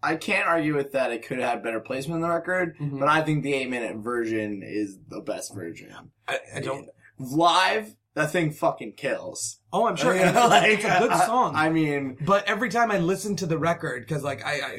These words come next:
Speaker 2: I repeat the record, like, six or seven times every time we do this, and then I hit "I Will Possess Your Heart," and the first few times I listen to it the whole way through.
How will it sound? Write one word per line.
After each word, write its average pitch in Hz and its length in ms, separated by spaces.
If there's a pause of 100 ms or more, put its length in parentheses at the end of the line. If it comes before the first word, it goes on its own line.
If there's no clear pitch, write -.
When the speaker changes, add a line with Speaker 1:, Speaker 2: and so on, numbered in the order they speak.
(120)
Speaker 2:
I 131 120
repeat 143 420
the 143 80
record, 143 300
like, 135 220 (180)
six 156 300
or 170 60
seven 156 200
times 160 280
every 143 140
time 151 400 (280)
we 147 120
do 220 180
this, 123 420 (440)
and 170 280
then 170 120
I 165 100
hit 185 300
"I 175 100
Will 175 80
Possess 165 260
Your 165 120
Heart," 180 260
and 160 140
the 151 60
first 160 200
few 175 160
times 180 360
I 156 60
listen 143 200
to 165 80
it 151 40
the 151 80
whole 151 120
way 147 80
through. 147 480